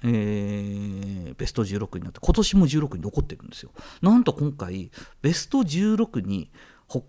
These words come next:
海道から二名残ってる。すごいことですね。八分の一ですから。はい。なので、えーと、北海道のバリスタが非常に、えーと、力をつけてきたことが証明されているのかなと思います。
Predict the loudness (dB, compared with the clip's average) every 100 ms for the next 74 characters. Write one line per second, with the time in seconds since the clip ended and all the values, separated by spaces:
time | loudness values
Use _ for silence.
0 | 0 2 2 0 -4 -10 -4 6 10 12
1 | 12 8 4 -8 -14 -16 -20 _ -4 4
2 | 6 6 4 -6 -8 -10 0 2 4 4
3 | 2 -6 -12 -14 -16 -20 -20 -10 -8 -8
4 | -12 -18 -18 -16 -16 0 4 4 4 2
5 | 2 0 2 2 2 0 -2 -2 0 2
6 | 2 2 0 -2 -2 -4 0 0 -2 -6
7 | -4 -2 0 2 2 2 -2 0 0 2
8 | -4 -6 -6 -2 -2 -4 -10 -8 -12 -12
9 | -10 -6 -4 -2 0 -2 -4 -8 -6 -6
10 | -6 -8 -10 -10 -6 -6 -6 -6 -2 -2
11 | -2 -6 -6 -12 -14 -16 -18